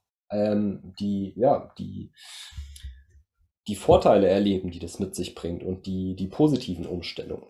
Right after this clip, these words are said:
Genau. Beteiligung fördert, ähm, rein, sag ich mal, demokratietheoretisch, ähm, die Legitimation von Entscheidungen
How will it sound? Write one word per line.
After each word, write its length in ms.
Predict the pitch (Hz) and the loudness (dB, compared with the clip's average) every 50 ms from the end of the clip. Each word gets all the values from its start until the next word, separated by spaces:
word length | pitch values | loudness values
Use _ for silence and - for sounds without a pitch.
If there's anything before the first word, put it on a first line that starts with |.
| - - - _ _ _ _ _ _ _ _ _ _ _ _ _ _ _ _ - - - - | -14 -14 -16 _ _ _ _ _ _ _ _ _ _ _ _ _ _ _ _ 2 2 2 4
Genau. 280 | 117 117 - - - - - - - - - - - - | 6 6 6 6 4 -2 -10 -16 -20 -20 -20 -20 -4 0
Beteiligung 580 | 123 - - 165 160 185 202 185 180 175 175 165 | 0 4 6 8 8 10 10 10 10 8 8 6
fördert, 640 | - - 156 143 151 147 147 139 - - - - - | 4 6 8 8 10 10 8 6 6 0 -6 -8 -4
ähm, 340 | 120 117 117 110 110 101 - - | -2 0 2 2 0 -2 -4 -6
rein, 580 | 104 104 104 104 110 110 107 101 95 - - _ _ _ _ _ - | 0 2 4 4 6 4 4 2 0 -2 -8 _ _ _ _ _ -6
sag 160 | 107 101 98 | -6 -4 -4
ich 100 | 92 - | -2 -2
mal, 140 | 101 87 - | -2 -2 0
demokratietheoretisch, 1600 | - 120 110 110 104 - - 107 - - 180 185 - - 151 127 117 117 113 123 131 123 - 117 110 110 - - - - _ _ _ _ _ _ - | 2 2 2 2 2 2 0 0 0 2 0 0 4 6 6 6 6 6 6 6 6 6 6 4 4 4 0 -4 -10 -14 _ _ _ _ _ _ -4
ähm, 260 | 104 101 95 95 92 | -2 0 0 0 0
die 140 | 101 107 95 | 0 0 0
Legitimation 800 | 101 101 - 98 - - 98 92 - - - - 190 214 233 220 | 0 -2 -2 -4 -8 -4 0 0 0 0 2 4 6 6 6 4
von 200 | - 175 151 151 | 2 0 0 0
Entscheidungen 760 | 143 127 - - 143 135 131 131 135 135 131 135 135 131 | 0 -2 0 2 4 4 6 6 6 6 4 2 0 -4